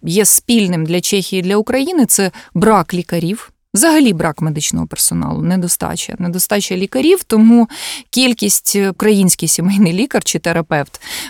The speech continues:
а, може складати від півтори до трьох тисяч пацієнтів.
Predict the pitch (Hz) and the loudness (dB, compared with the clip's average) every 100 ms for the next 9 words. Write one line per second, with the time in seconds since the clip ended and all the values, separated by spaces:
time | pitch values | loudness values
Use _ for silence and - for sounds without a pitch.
0 | - 165 156 156 156 175 208 254 - 185 | -10 -6 -4 -6 -6 0 2 2 0 -2
1 | 185 180 240 226 190 160 196 - 180 - | -2 0 0 0 -4 -2 -4 -6 -8 -4
2 | 196 233 175 - 190 175 170 180 - 175 | -2 -2 -2 -6 -6 -6 -4 -6 -6 -4
3 | - 160 151 147 185 - | -2 0 0 -2 -10 -18